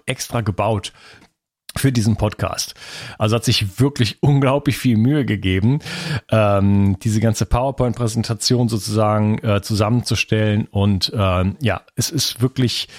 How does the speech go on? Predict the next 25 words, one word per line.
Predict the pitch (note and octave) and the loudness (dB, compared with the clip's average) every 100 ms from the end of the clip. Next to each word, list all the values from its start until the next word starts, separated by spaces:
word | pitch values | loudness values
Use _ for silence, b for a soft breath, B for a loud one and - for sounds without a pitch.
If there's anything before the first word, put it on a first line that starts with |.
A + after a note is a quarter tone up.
| B B | B B
sehr | G2 G2 C3 C#3+ | -4 0 2 2
sachlich | B2+ C#3+ - C#3 C#3+ - - | 2 0 2 0 0 -4 -4
und, | A2+ A2 G#2+ G#2 - | 0 2 2 0 -2
ähm, | A2 G#2 G2 G2 G2 F#2+ G2+ G#2+ G#2+ | 0 2 2 2 0 0 -2 -4 -4
profund | - G#2 - D3 D#3 - | -2 -2 0 2 2 0
und | G#2+ - | -4 -4
inhaltsvoll. | - C3 B2 - - A#2+ A#2 A#2+ | 0 0 0 -2 -2 0 0 -2
Und | - G2+ | 0 -2
ich | - | -2
kann | - A2 | -2 -2
das | G2+ G2 F#2+ | -2 -6 -2
wirklich | A2+ - B2 | -2 -2 -2
nur | A#2 A#2 A#2 B B B B | 2 2 0 B B B B
ans | G#2 - | -2 0
Herz | G#2+ A#2+ - - | 0 -2 -2 0
legen | A2+ A#2 A#2 | 2 2 0
und, | - G#2 G2+ F#2+ - - | 0 2 2 0 -4 -2
ähm, | F#2 F2+ F#2 F2+ F2+ - | 0 2 2 2 0 -2
ja, | - F2 E2+ _ - | -4 -4 -6 _ -6
teilt | A#2 A2+ C3 - - | -2 0 0 -4 -6
diesen | G#2 G#2 | -4 -4
Podcast. | - A2+ - G2 G2 - - | -2 -6 -2 0 0 -6 -6
Das | G2+ | -2
sind | G2+ G2 | -2 -2
sehr | - G2 G2 F#2+ | 0 0 2 -2